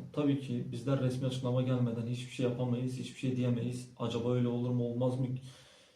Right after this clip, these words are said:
Net olmadığı için söylemek de doğru değil tabii ki. Bu haberlere o yüzden itibar etmek istemiyoruz.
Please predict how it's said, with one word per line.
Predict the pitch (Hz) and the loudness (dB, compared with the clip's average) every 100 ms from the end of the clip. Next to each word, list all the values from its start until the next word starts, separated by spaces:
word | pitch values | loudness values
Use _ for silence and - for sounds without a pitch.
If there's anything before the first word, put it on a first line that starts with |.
| _ - | _ -2
Net | 123 131 131 135 | 4 8 8 8
olmadığı | 139 135 110 | 6 6 6
için | 123 123 139 139 - - _ _ _ _ _ _ _ _ - - | 2 2 2 2 2 -8 _ _ _ _ _ _ _ _ -20 -20
söylemek | - - 127 123 131 139 | -16 4 6 8 6 4
de | 131 127 | 2 2
doğru | 127 139 131 | 4 4 4
değil | 123 123 | 0 0
tabii | 107 110 | -2 -4
ki. | 123 120 | -4 0
Bu | |
haberlere | 120 120 120 131 | 2 2 0 2
o | 135 | 2
yüzden | 123 123 123 | 2 2 0
itibar | 123 - 127 | 0 0 0
etmek | 120 - 123 | 0 0 -2
istemiyoruz. | - 143 127 110 104 135 | -2 2 2 4 2 -2